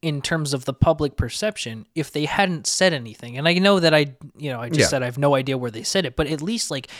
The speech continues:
Speaker 1: it made articles, you know, it made some sort
Speaker 2: Yeah.
Speaker 1: of a wave.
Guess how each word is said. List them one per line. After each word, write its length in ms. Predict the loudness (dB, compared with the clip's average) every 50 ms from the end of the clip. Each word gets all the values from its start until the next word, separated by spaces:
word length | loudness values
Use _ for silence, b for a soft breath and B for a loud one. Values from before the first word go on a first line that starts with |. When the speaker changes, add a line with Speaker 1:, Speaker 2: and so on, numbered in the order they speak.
| B B B
Speaker 1:
it 120 | B 2 4
made 160 | 6 4 6
articles, 680 | 6 6 4 4 2 0 -2 0 0 -2 -6 -8 -12 -10 -6
you 120 | -4 0
know, 140 | 2 2 2
it 180 | 2 2 0 2
made 520 | 0 0 2 2 2 0 -2 -2 -6 -12 b b b b b b
some 300 | -2 2 2 2 2 2
sort 200 | 2 4 4 4
Speaker 2:
Yeah. 20 |
Speaker 1:
of 80 | 4 2
a 60 | 0
wave. 580 | 0 0 0 0 0 -2 -2 -4 -6 -10 -14